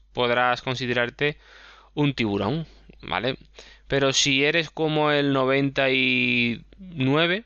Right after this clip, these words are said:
pues, noventa y ocho por ciento de los mortales, ¿qué vas a, eh, qué vas a hacer? Pues vas a ser un pececillo,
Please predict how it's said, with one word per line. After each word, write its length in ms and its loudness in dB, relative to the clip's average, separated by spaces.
pues, 260 -4
noventa 420 -2
y 40 2
ocho 260 0
por 160 -2
ciento 240 0
de 80 2
los 100 0
mortales, 580 -2
¿qué 80 0
vas 180 0
a, 120 -6
eh, 340 0
qué 60 -6
vas 120 -2
a 40 -4
hacer? 260 -6
Pues 260 -2
vas 180 -4
a 40 -10
ser 280 -4
un 180 -2
pececillo, 680 -4